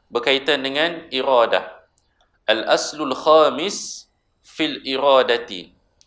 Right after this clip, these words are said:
Asal yang kelima ataupun asas yang kelima itu ialah berkaitan dengan kehendak ataupun iradah. Iradah ialah satu sifat wujudiyah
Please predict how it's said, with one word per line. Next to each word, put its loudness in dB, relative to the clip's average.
Asal 4
yang 2
kelima -4
ataupun -2
asas 0
yang -2
kelima -6
itu -4
ialah 0
berkaitan -2
dengan -4
kehendak -2
ataupun -4
iradah. -2
Iradah 4
ialah 2
satu -4
sifat 2
wujudiyah -2